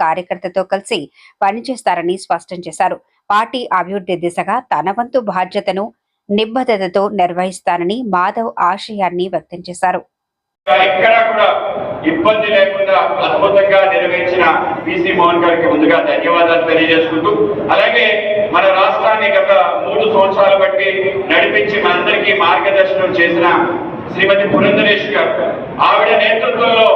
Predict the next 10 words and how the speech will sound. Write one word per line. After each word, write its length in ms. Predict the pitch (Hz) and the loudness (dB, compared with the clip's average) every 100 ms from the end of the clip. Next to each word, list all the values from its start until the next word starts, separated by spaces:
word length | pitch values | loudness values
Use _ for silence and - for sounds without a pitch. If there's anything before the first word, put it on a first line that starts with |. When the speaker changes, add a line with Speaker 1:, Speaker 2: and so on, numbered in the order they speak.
| - - - 170 | 2 -2 -2 0
Speaker 2:
మన 100 | 190 190 190 | 2 0 2
పార్టీకి 440 | 196 214 - 156 156 | 2 2 -2 -2 0
ఒక 100 | - - | 0 0
స్థాయి 320 | - 185 214 220 | 2 2 2 0
ఆంధ్రప్రదేశ్లో 600 | 208 208 214 196 196 196 185 | 0 0 0 0 2 2 2
రావడం 320 | 170 - - 571 | 2 2 0 -2
జరిగింది. 340 | - 185 - - - - - - | -2 -2 0 0 -2 -4 -4 -2
అష్ట 320 | 170 - - 220 | 0 0 0 2
దిగ్గజాలు 540 | 202 208 208 202 196 196 - - | 2 2 2 4 2 2 -2 0
మన 80 | 160 | 0